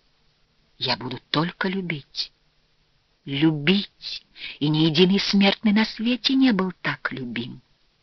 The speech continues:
Она роняла слова тихо, редко, с бесконечной печалью. Но сквозь печаль в ее глазах проскальзывал голодный, ненасытный блеск.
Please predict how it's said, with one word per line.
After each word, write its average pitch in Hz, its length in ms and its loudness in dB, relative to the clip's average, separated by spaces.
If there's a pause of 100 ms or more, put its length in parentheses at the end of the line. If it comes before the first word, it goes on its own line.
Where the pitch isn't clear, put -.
(1120)
Она 156 260 6
роняла 165 360 4
слова 156 400 0
тихо, - 540 -10 (600)
редко, - 680 -2 (840)
с 127 100 -12
бесконечной 131 920 -2
печалью. - 640 -4 (1080)
Но 147 120 0
сквозь 160 400 0
печаль 160 460 2
в 151 60 -4
ее 151 160 -2
глазах 151 540 0 (600)
проскальзывал 147 680 4
голодный, 147 640 0
ненасытный 151 760 -4
блеск. 123 720 -4